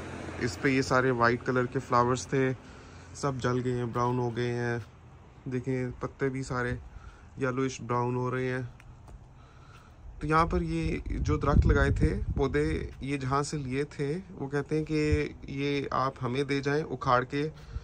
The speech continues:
अ, प्ला-, plants में लगाकर हमें दे जाएं, हम इनको store कर देंगे। Next summer जब season आएगा, हम आपको fresh दे देंगे। देखें ज़रा, यहाँ पर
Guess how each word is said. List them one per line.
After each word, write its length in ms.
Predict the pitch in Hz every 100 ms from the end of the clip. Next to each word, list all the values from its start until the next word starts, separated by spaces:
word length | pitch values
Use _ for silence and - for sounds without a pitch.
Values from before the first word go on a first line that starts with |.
| - -
अ, 120 | -
प्ला-, 560 | 135 131 127 131 131 131
plants 340 | 135 127 131
में 60 | 143
लगाकर 380 | 135 127 123 139
हमें 380 | 156 123 139 131
दे 320 | - 131 127
जाएं, 200 | 143 147
हम 160 | 131
इनको 180 | 135 -
store 280 | - 143 151
कर 160 | 165 156
देंगे। 380 | 156 156 160
Next 400 | 147 123 135 -
summer 420 | - 147 131 139 135
जब 320 | 135 - -
season 360 | - 127 139
आएगा, 240 | 139 131 131
हम 80 | 131
आपको 340 | 123 - 127
fresh 340 | 123 123 120
दे 160 | 101 101
देंगे। 220 | 95 101
देखें 400 | 110 - - -
ज़रा, 240 | 120 113 113
यहाँ 160 | 113
पर 220 | 110 127